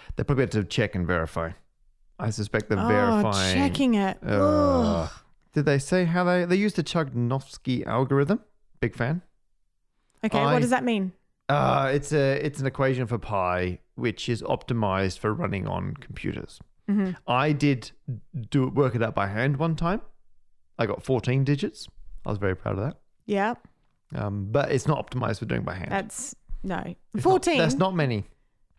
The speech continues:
Speaker 1: Fourteen.
Speaker 2: it's not quite a hundred trillion. <laughs>
Speaker 1: <laughs> No, no. So anyway, Emma's written up everything she did and she's put it all together so you can read all the technical details and the results and how they, how they did it all.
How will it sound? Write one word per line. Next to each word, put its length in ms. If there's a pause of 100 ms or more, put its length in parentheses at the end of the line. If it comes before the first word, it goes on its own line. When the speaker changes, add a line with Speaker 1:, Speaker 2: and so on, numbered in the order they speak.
Speaker 1:
Fourteen. 380
Speaker 2:
it's 120
not 180
quite 360 (220)
a 40
hundred 240
trillion. 500
<laughs> 60 (540)
Speaker 1:
<laughs> 800
No, 320 (280)
no. 280 (340)
So 120
anyway, 340
Emma's 320
written 180
up 100
everything 300
she 180
did 400
and 100
she's 160
put 180
it 60
all 120
together 480
so 120
you 100
can 140
read 140
all 120
the 60
technical 340
details 440
and 60
the 60
results 440
and 80
how 120
they, 220 (720)
how 140
they 140
did 220
it 80
all. 300